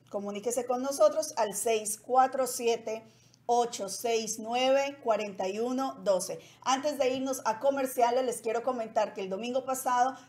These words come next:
hubo una grandiosa conferencia que la realizó L B L, L B L,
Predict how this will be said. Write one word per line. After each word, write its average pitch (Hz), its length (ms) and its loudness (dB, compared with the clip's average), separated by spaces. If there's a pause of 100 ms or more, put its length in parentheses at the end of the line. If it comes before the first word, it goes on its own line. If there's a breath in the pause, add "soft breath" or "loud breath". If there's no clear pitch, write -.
(100)
hubo 294 340 2
una 269 460 2
grandiosa 247 840 4
conferencia 233 720 0
que 233 120 -4
la 214 120 2
realizó 220 800 0
L 262 500 6
B 220 460 0
L, 202 480 -2 (320 loud breath)
L 247 340 10
B 233 440 -8
L, 202 340 2